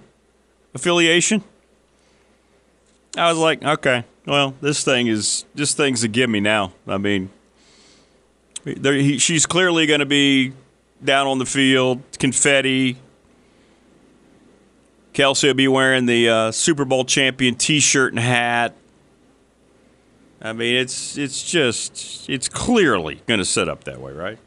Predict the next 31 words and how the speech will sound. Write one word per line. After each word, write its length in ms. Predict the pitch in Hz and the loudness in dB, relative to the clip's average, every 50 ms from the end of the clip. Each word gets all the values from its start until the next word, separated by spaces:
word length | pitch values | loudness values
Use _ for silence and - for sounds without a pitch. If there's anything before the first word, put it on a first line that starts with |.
| _ _ _ _ | _ _ _ _
I 100 | - 120 | -4 -2
hope 200 | 135 180 247 254 | 0 0 0 0
I'm 160 | 233 208 175 175 | 0 -2 0 0
wrong, 340 | 185 185 165 147 143 139 135 - _ - _ _ _ _ _ _ _ _ _ _ _ _ _ _ _ _ _ _ _ _ _ _ _ _ _ - - | 2 2 2 0 -2 -4 -10 -14 _ -20 _ _ _ _ _ _ _ _ _ _ _ _ _ _ _ _ _ _ _ _ _ _ _ _ _ -20 -14
but 280 | - 110 117 123 127 131 | -8 -6 -4 -2 0 0
I 100 | 139 151 | 0 0
don't, 240 | 170 190 190 - - - | 0 -2 -4 -8 -12 -18
I 80 | 151 | -18
don't 160 | 160 160 139 - | -18 -18 -14 -12
think 180 | 180 180 165 | -12 -8 -8
I'm 140 | 160 147 143 | -8 -8 -6
gonna 180 | 139 131 120 107 | -6 -6 -6 -6
be. 300 | 98 98 98 95 95 92 - _ _ _ _ _ - | -6 -6 -6 -6 -6 -10 -14 _ _ _ _ _ -16
Uh, 420 | 127 131 147 147 147 147 151 147 143 139 | -16 -14 -14 -14 -14 -14 -14 -16 -16 -12
we'll 160 | 147 135 143 | -8 -6 -6
see, 340 | 147 - - 123 113 107 101 - _ _ _ | -4 -2 -2 -2 -2 -4 -4 -8 _ _ _
we'll 200 | 113 107 110 110 | -10 -8 -8 -8
see. 300 | - - 92 85 85 85 - _ _ _ _ _ _ _ _ _ _ _ _ _ _ _ _ _ _ _ _ _ _ _ _ - - | -8 -8 -8 -8 -8 -10 -14 _ _ _ _ _ _ _ _ _ _ _ _ _ _ _ _ _ _ _ _ _ _ _ _ -20 -18
I'm 160 | 107 101 101 | -16 -14 -12
just, 640 | - - - 175 175 156 131 - - - - - | -8 -8 -6 -6 -6 -4 -4 -4 -6 -6 -6 -6
uh, 320 | 113 104 92 90 82 76 76 76 82 90 - _ _ _ _ _ _ _ _ _ _ _ _ _ _ _ _ _ _ _ _ _ _ _ _ _ _ _ _ _ _ - | -6 -6 -6 -6 -8 -10 -14 -18 -20 -20 -20 _ _ _ _ _ _ _ _ _ _ _ _ _ _ _ _ _ _ _ _ _ _ _ _ _ _ _ _ _ _ -6
I've 140 | 107 101 101 | -6 -4 -2
gotten 280 | 123 117 107 - 107 | -2 -2 -2 -2 -6
jaded, 400 | 95 95 104 98 95 92 92 85 | -2 0 0 0 2 0 -2 -4
man. 300 | 85 87 92 92 90 85 - - _ _ _ _ _ _ _ _ _ _ _ _ _ _ _ _ _ _ _ _ _ _ _ _ _ _ _ _ - - _ | -2 -2 -2 -2 -2 -4 -8 -14 _ _ _ _ _ _ _ _ _ _ _ _ _ _ _ _ _ _ _ _ _ _ _ _ _ _ _ _ -20 -16 _
Gotten 260 | - 120 123 - - 120 | 0 2 2 2 0 0
jaded. 400 | 98 113 110 107 104 104 98 92 | 0 2 2 2 0 -2 -4 -4
You 60 | 104 | -2
see 200 | - - 143 139 | 0 0 0 0
too 200 | 131 - 139 127 | 0 0 0 0
much. 480 | 113 110 104 104 101 - - - - | 2 2 2 0 0 -2 -8 -12 -14